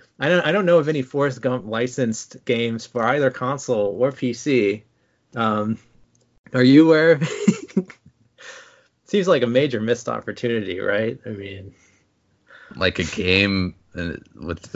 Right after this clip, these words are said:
Speaker 2: which is just a box of chocolates? Uh, what
Speaker 1: I,
Speaker 2: do you
Speaker 1: yeah.
Speaker 2: want?
Speaker 1: That would be good. Well, it was a, I was thinking a platformer where you, uh, play through various historical <laughs> theories.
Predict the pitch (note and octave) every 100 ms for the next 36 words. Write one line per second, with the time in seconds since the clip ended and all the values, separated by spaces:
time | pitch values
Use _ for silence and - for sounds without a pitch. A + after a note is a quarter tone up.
0 | - F2 E2+ E2 E2+ F2 D#2 D2+ E2 -
1 | E2 - E2 - A2+ - - - - -
2 | F2 E2 D#2+ - - - _ _ - -
3 | B2 F#2+ F2+ G2+ D#3 D#3 - _ _ _
4 | _ _ - - - A2 B2 A#2+ A2+ G2
5 | A2+ - _ _ _ - - _ F3+ C3+
6 | A#2 A2+ C3+ A#2+ B2 F3+ C#3 - D3 C3+
7 | A2 A2+ A2 - A#2+ B2+ C3 C3 A#2 A2+
8 | A#2 A#2 A2+ A2+ A2 G#2+ G#2 G2+ G2+ B2+
9 | A#2+ B2 G#2+ A2+ A#2+ A2+ - A#2+ - B2+
10 | D3+ - B2 B2 C3+ - - - - -
11 | - - - _ -